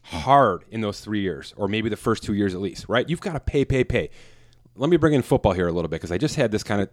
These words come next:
this conversation with myself <laughs> on the drive here. Why isn't Jerry Jones in this mode right now? If Jerry Jones honestly thinks that Dak Prescott and Amari Cooper and Ezekiel Elliott are the three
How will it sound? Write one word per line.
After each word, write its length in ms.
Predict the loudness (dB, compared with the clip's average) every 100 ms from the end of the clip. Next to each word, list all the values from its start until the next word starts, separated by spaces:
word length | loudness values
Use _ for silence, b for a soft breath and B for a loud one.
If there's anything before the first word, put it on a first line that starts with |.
| -8
this 140 | -10
conversation 540 | -4 0 2 2 2 2
with 140 | 0
myself 580 | 0 -2 0 0 -2 -8 -14 -14
<laughs> 120 | -2
on 120 | 0
the 60 | 4
drive 340 | 4 4 0
here. 260 | -4 -6 -12 _ _ _ _ _ _ _ _ _ _ -20 -20 _ _ _ _ _ _
Why 220 | 2 2
isn't 340 | 2 0 0 -2
Jerry 320 | 2 4 4
Jones 640 | 2 0 0 -2 -10 -12 _ _ _ _ -4
in 180 | 0 4
this 220 | 4 2
mode 260 | 4 4 4
right 180 | -2 -4
now? 260 | -14 -16 _ _ _ _ _ _ _ _ _ 2
If 140 | 2
Jerry 300 | 6 6 6
Jones 400 | 6 4 4 0
honestly 380 | -2 0 0 -2
thinks 300 | -2 -4 -4
that 140 | -6 -2
Dak 220 | -2 0
Prescott 420 | -2 -2 -4 -6
and 100 | -6
Amari 260 | 0 2 2
Cooper 320 | 2 2 0
and 140 | 0
Ezekiel 380 | -2 -2 4 4 6
Elliott 280 | 4 4 4
are 220 | 4 4
the 100 | 0
three 400 | -4 -2 -2 -4